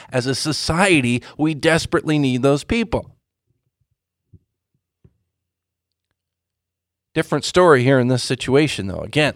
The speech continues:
lawsuit saying the state, "You're not doing enough." So what does the state do?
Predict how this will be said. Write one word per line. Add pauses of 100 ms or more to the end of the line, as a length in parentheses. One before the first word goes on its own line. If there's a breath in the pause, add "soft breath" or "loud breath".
lawsuit (140)
saying
the
state, (100)
"You're
not
doing
enough."
So
what
does
the
state (200)
do?